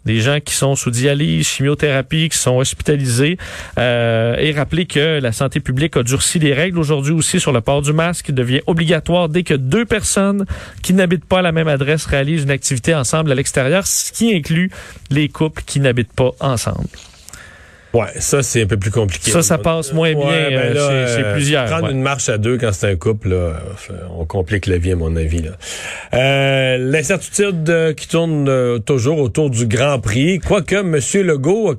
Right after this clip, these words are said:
Speaker 2: quand même été, euh, positif avec la tenue de l'événement.
Speaker 1: Ouais, on peut essayer de lire un peu dans ce qui a été dit, euh, à la fois par, euh, Monsieur Legault et Monsieur Arruda sur la tenue possible du Grand Prix de Formule un,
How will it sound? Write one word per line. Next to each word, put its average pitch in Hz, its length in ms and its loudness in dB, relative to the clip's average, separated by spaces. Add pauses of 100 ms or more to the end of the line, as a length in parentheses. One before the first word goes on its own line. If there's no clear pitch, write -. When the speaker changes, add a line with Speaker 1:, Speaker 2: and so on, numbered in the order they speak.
(120)
Speaker 2:
quand 175 200 0
même 185 500 0
été, 160 500 2
euh, 120 140 0 (840)
positif 202 760 2
avec 156 260 0
la 147 80 2
tenue 147 280 0
de 143 60 0
l'événement. 123 500 2 (200)
Speaker 1:
Ouais, 233 180 4
on 190 100 0
peut 240 140 0
essayer 277 220 0
de 240 120 2
lire 226 240 2
un 180 120 2
peu 214 120 -2
dans 202 140 2
ce 156 100 -4
qui 170 100 0
a 165 40 4
été 170 200 0
dit, 170 380 2
euh, 156 220 2
à 160 40 2
la 160 80 0
fois 240 160 -2
par, 185 280 0
euh, 143 280 4
Monsieur 156 240 0
Legault 180 420 2
et 180 240 2
Monsieur 185 320 0
Arruda 175 500 2
sur - 160 0
la 139 100 4
tenue 190 300 0
possible 196 380 0
du 160 80 2
Grand 139 220 2
Prix 196 140 -2
de - 40 -4
Formule 143 340 2
un, 185 160 2